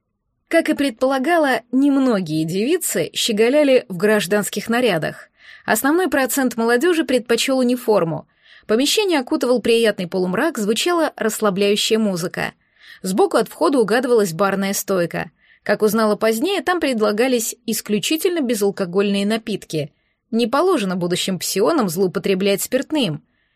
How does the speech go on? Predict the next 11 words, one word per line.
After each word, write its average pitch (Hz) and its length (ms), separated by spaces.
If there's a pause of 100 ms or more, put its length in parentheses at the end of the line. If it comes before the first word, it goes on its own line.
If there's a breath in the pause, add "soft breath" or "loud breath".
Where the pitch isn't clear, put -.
(120)
Никто 226 260
и 349 60
не 320 100
собирался, 262 520
конечно, 175 580 (340 loud breath)
но 277 200
что-нибудь 254 420
легкое 247 540 (220)
не 302 140
помешало 190 500
бы. 160 240